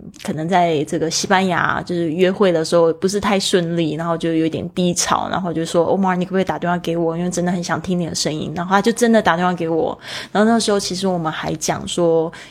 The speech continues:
就是要不要一起去旅行啊？然后他，他，他那时候他也跟我讲说，他跟他女朋友就是分手了，<laughs> 就是这个五年的女朋友，其实他们后来又复合了，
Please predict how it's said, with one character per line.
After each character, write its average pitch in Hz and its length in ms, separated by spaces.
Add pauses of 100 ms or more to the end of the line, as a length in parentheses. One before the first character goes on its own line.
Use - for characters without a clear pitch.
就 175 140
是 160 320
要 165 100
不 170 100
要 165 140
一 180 60
起 - 120
去 - 260
旅 156 180
行 - 340
啊？ - 180
然 170 120
后 185 80
他， 190 120
他， 185 180
他 185 240
那 175 180
时 - 120
候 165 80
他 170 140
也 160 80
跟 160 120
我 160 60
讲 165 160
说， 175 140
他 170 100
跟 180 160
他 185 180
女 160 120
朋 170 160
友 156 260 (420)
就 165 120
是 180 120
分 170 260
手 - 380
了， - 180
<laughs> - 80
就 226 140
是 220 320
这 208 140
个 180 120
五 180 240
年 170 220
的 196 160
女 180 160
朋 190 120
友， 185 140
其 233 160
实 233 60
他 277 100
们 247 100
后 254 140
来 202 140
又 226 240
复 226 280
合 170 280
了， 110 260